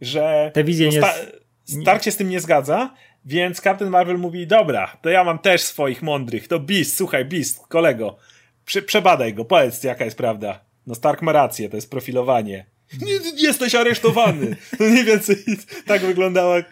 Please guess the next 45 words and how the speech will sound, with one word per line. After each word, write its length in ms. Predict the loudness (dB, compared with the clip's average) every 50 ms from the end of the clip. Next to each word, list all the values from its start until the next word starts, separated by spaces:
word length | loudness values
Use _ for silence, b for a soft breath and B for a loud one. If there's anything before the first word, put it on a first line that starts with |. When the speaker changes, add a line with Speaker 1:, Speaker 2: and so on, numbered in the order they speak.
| -8 -2
Speaker 1:
Captain 300 | -2 -2 -2 -2 -6 -2
Marvel 280 | 0 0 2 2 0 -4
w 20 |
Speaker 2:
Tak, 80 | -4 -4
Speaker 1:
tym 100 | -6 -6
Speaker 2:
bo 60 | -4
Speaker 1:
evencie. 300 | -2 0 2 2 2 2
Speaker 2:
mówię, 140 | 4 4 4
żeby, 180 | 4 4 2
żeby 200 | 2 0 0 0
to 100 | -2 -4
było 180 | -4 -4 -4 -4
tak 260 | -2 -4 -6 -4 -4
na 100 | -4 -4 -4
przykład, 260 | -4 -4 -4 -2 -2
że 360 | 0 0 2 2 0 -2 -4
o, 220 | -2 0 2 2 2
te 140 | 2 0
wizje 260 | 0 0 0 2 0 0
dzieciaka 300 | 2 0 0 0 0 -2
są 260 | -2 -2 -4 -6 -10 -14
w 60 | -14 -12
stu 180 | -6 -6 -4
procentach, 540 | 0 2 0 2 2 0 0 2 0 0 2
wiesz, 320 | 0 -2 -2 -4 -6 -6
e, 280 | -4 -2 -2 -2 -2 -4 -4 0
pewne, 460 | 2 2 2 2 2 -4 -2 -4 -2
nie? 140 | -4 -4 -6
Czy 120 | -6 -8
coś, 140 | -8 -6 -6
Speaker 1:
Tak. 80 | -6 -4
Speaker 2:
w 40 | -4 -4
jakiś, 220 | -4 -2 0 0
jakiś 220 | -2 0 -2 -4 -6
sposób 360 | -2 0 0 0 0 -2 -8
sprawdzili, 520 | -4 -2 -2 -2 0 0 0 2 2 2
liczę, 400 | 2 2 2 2 2 2 0 -2
czy 120 | -2 -4 -8
coś, 200 | -6 -6 -6 -6
a 80 | -6
tutaj 200 | -4 0 0 2
nie, 180 | 2 4 2 2
to 120 | 2 0
było 180 | 0 2 2 2
profilowanie. 720 | 2 -2 -2 -2 0 0 2 2 2 2 2 0 -2